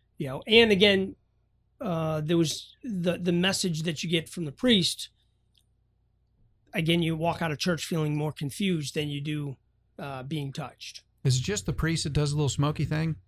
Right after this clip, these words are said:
Speaker 2: or do you get, you get to do that?
Speaker 1: No, that's just the priest. Yeah.
Speaker 2: Okay.
Speaker 1: Yep.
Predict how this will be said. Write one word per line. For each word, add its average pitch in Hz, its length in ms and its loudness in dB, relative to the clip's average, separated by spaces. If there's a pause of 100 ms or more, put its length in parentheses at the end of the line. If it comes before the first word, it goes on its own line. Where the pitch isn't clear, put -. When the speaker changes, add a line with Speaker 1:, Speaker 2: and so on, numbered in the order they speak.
Speaker 2:
or 110 120 0
do 113 80 0
you 127 120 0
get, 120 180 0 (180)
you 127 120 -2
get 120 140 0
to 113 80 -2
do 107 160 2
that? 98 200 2 (100)
Speaker 1:
No, 175 240 6
that's 175 200 0
just 165 180 -4
the - 40 -14
priest. - 440 -14 (220)
Yeah. 123 200 -6
Speaker 2:
Okay. 120 360 0 (100)
Speaker 1:
Yep. 156 220 -6